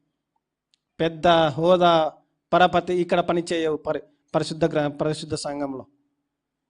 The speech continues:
సమానంగా తూకంలో కానీ, కొలతలో కానీ పన్నెండు రొట్టెలు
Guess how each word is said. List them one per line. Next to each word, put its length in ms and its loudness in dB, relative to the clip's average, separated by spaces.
సమానంగా 800 6
తూకంలో 640 4
కానీ, 400 2
కొలతలో 560 4
కానీ 260 4
పన్నెండు 580 2
రొట్టెలు 680 4